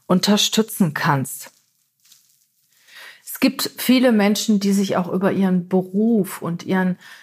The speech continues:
ähm, ja, ihr, ihr Geld, ihr Materi-, ihren materiellen Status identifizieren. Und sei mal ehrlich zu dir selbst. Der Wert eines Menschen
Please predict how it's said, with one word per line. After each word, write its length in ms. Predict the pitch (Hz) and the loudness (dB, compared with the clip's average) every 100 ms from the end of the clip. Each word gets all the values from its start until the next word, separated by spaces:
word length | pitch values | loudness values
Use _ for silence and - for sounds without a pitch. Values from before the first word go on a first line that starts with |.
| - _ _ | -20 _ _
ähm, 680 | 175 175 175 175 175 175 175 - - | -2 0 0 0 -2 -2 -6 -12 -4
ja, 240 | 190 190 | 2 2
ihr, 220 | - 180 - | 2 0 2
ihr 140 | 190 | 0
Geld, 500 | 165 196 214 202 196 | 4 4 6 4 2
ihr 400 | 180 170 165 165 | 0 2 4 2
Materi-, 520 | 175 175 180 - 190 | 2 2 2 0 -2
ihren 260 | 185 185 175 | 2 2 2
materiellen 480 | 190 - 185 185 180 | 0 0 0 2 2
Status 760 | - - 170 208 196 170 - - | -2 0 2 2 2 0 -2 -4
identifizieren. 1160 | 175 185 170 156 - - - 220 180 139 143 - - - - - - - | 0 0 0 -4 -8 -8 0 2 4 2 -4 -10 -18 -16 -14 -16 -20 -2
Und 800 | 170 180 180 175 - - - - _ _ _ _ _ _ - - _ _ _ - | 2 4 4 2 -2 -8 -10 -12 _ _ _ _ _ _ -20 -20 _ _ _ -8
sei 260 | 160 190 | 0 2
mal 200 | 240 214 | 4 2
ehrlich 560 | - 214 220 196 - - | 2 2 4 0 -4 -14
zu 220 | - - 196 | -8 -2 2
dir 200 | 190 180 | 2 2
selbst. 540 | 202 185 - - - | 2 0 -2 -14 -14
Der 320 | 165 175 175 165 | -2 2 2 4
Wert 340 | 196 220 - | 2 2 0
eines 380 | 185 185 185 - | 0 0 -2 0
Menschen 800 | 196 208 196 196 - 147 143 | 2 2 2 0 -2 -4 -6